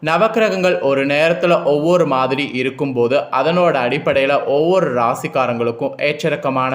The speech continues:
பலன் கிடைக்கும். அப்படி கிடைக்கக்கூடிய ஏச்சரக்கமான பலன்களை தெரிஞ்சு, அதற்கேற்ப நாம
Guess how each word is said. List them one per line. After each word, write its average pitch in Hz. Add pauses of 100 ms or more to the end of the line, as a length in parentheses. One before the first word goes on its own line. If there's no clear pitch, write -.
(120)
பலன் 110
கிடைக்கும். 113 (480)
அப்படி 127 (120)
கிடைக்கக்கூடிய 143 (140)
ஏச்சரக்கமான 147
பலன்களை 131 (120)
தெரிஞ்சு, 117 (200)
அதற்கேற்ப 127
நாம 113